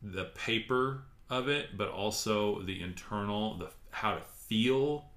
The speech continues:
the equations, that's the key. How do you feel one plus one equals two? That's alchemy, okay? Like, think about that.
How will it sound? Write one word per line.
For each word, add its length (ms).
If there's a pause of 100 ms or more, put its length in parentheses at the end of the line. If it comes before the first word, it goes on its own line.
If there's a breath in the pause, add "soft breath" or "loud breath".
the 140
equations, 760
that's 360
the 100
key. 440 (360 loud breath)
How 180
do 60
you 160
feel 600
one 280
plus 320
one 280
equals 420
two? 280 (1300)
That's 320
alchemy, 640 (220)
okay? 560
Like, 300 (200)
think 300
about 520
that. 280